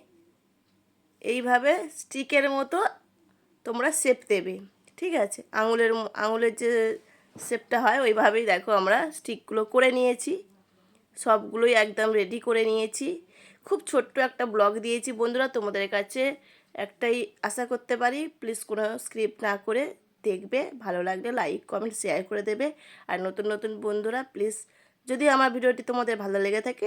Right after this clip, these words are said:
তো চ্যানেলটিকে সাবস্ক্রাইব করে নোটি all করে পাশে থাকার অনুরোধ রইল। তো চলো বন্ধুরা, এগুলো তো ভেজে নিতে হবে, তো ওই জন্য গ্যাসটা on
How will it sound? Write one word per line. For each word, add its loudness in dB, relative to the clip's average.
তো -8
চ্যানেলটিকে -4
সাবস্ক্রাইব -4
করে 2
নোটি -4
all 0
করে -4
পাশে -6
থাকার -6
অনুরোধ -6
রইল। -6
তো -8
চলো 2
বন্ধুরা, 4
এগুলো 2
তো 0
ভেজে 2
নিতে 0
হবে, 4
তো -6
ওই 2
জন্য 0
গ্যাসটা 4
on 4